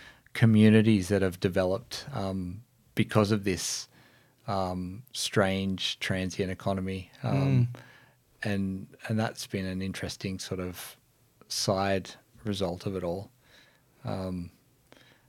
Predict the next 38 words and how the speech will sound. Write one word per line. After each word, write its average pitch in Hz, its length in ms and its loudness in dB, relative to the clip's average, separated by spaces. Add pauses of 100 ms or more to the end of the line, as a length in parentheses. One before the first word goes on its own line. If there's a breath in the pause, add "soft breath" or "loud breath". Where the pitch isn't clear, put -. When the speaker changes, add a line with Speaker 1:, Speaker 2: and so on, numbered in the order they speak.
(380 soft breath)
Speaker 1:
but 139 160 8
yeah, 143 160 8
you 98 160 4
know, 98 140 2
the, 110 180 2
the 113 120 0
people 123 320 8
you 104 140 6
meet 123 240 6
that 95 340 -4
come 113 220 0
down 107 220 4
to, 120 100 -2
y-, 110 260 -4
you 139 180 2
work 139 220 8
on 104 60 2
a 95 60 -2
project 120 440 4
with 107 120 -4
someone 107 420 2
and 101 280 -2 (600 soft breath)
generally 113 400 8
it's - 120 -4
pretty 101 260 2
tough. 127 280 4
They're 107 120 0
really 104 240 2
long 95 220 -2
days 127 440 0
and 113 160 0
you 87 60 -2
form 107 300 2
a 101 60 4
real 104 260 2
bond 110 420 2
and 117 140 4
then 107 340 2